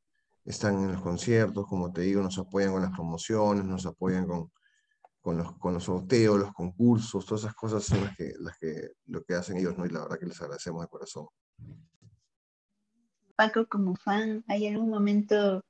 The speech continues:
Speaker 2: importante que tú hayas vivido desde esa perspectiva? O sea, ya no como artista en un concierto, sino como fan, tal vez.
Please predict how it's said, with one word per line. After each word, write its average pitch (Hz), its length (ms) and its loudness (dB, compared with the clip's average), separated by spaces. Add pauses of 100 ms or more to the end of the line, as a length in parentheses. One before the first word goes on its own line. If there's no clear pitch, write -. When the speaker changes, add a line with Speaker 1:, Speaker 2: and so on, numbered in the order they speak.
(720)
Speaker 2:
importante 208 460 6
que 233 100 6
tú 247 100 8
hayas 262 180 10
vivido 233 260 4
desde 220 220 2
esa 214 160 2
perspectiva? 208 560 2
O 226 40 0
sea, 196 140 -2
ya 190 180 -2
no 214 260 -4 (120)
como 185 180 -2
artista 180 480 -2
en 220 80 0
un 220 80 -2
concierto, 220 360 0
sino 196 240 0
como 196 220 0
fan, 196 240 0
tal 233 240 0
vez. 262 220 4